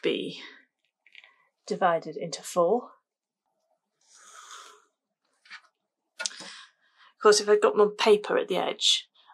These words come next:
I could have done it from the ten centimeter mark, but I would need to make the cross kind of about here, so off the edge of the page. So I did it from the eight centimeter mark instead.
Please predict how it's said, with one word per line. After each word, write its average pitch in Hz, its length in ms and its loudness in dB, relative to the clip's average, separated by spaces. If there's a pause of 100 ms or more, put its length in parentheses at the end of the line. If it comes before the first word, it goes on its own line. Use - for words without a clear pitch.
I - 60 -4
could - 220 -2
have 180 120 -6
done 185 180 4
it - 140 -6
from 175 260 -8
the - 80 -4
ten 170 240 -2
centimeter 185 540 -6
mark, 170 380 -4
but 185 140 0
I 170 60 0
would 170 120 -2
need 180 160 -6
to - 80 -10
make - 140 -6
the 165 60 -6
cross - 540 0
kind - 160 -8
of - 80 -12
about - 300 -2
here, 170 340 -2
so - 480 -4
off - 160 -6
the 165 80 -2
edge 156 160 -2
of 165 60 -2
the 165 60 0
page. - 520 -8 (440)
So 160 220 0
I - 100 0
did 160 160 -8
it - 120 -6
from 165 220 -12
the 156 240 -6
eight 151 180 -2
centimeter 180 680 -8 (340)
mark 165 320 -4
instead. 175 420 -8